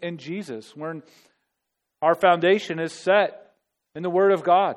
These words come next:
that culminates in the person and work of Christ. I love Acts six seven that says,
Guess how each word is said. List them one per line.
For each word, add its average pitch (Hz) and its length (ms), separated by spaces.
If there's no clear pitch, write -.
that 147 140
culminates 175 500
in 170 60
the 175 80
person 175 340
and 170 80
work 170 220
of 170 120
Christ. 160 560
I 131 60
love 151 180
Acts 151 260
six 165 200
seven 151 280
that 131 140
says, 143 360